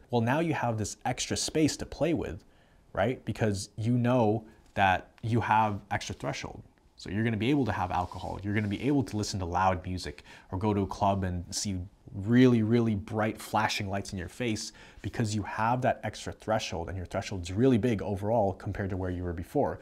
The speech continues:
Before, just a sip of alcohol would make you crash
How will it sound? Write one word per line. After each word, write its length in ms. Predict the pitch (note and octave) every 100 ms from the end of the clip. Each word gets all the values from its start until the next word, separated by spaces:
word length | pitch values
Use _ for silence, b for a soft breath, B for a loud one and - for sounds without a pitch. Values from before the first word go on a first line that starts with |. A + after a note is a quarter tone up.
| -
Before, 680 | G#2 - D3+ D3 F#2+ A#2+ B B B B
just 200 | A#2+ -
a 40 |
sip 240 | - E3+ -
of 80 | E2
alcohol 540 | E2+ - F2 E2+ - - _
would 100 | G2
make 160 | F2+ E2+
you 80 | -
crash 440 | - - - -